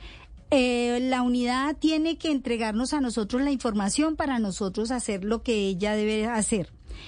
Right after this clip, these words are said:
Y entonces se va metiendo la, la, el discurso en la lógica del proceso judicial.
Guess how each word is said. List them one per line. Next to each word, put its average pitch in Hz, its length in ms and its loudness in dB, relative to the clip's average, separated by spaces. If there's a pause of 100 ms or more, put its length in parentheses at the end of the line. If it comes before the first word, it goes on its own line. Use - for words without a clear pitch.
Y 269 120 8
entonces 285 600 0
se 277 220 2
va 247 200 0
metiendo 294 680 2
la, 302 320 -2
la, 226 280 0
el 220 240 -2
discurso 214 440 -2
en 285 80 2
la 277 120 0
lógica 226 360 0
del 254 100 0
proceso 208 500 0
judicial. 233 540 0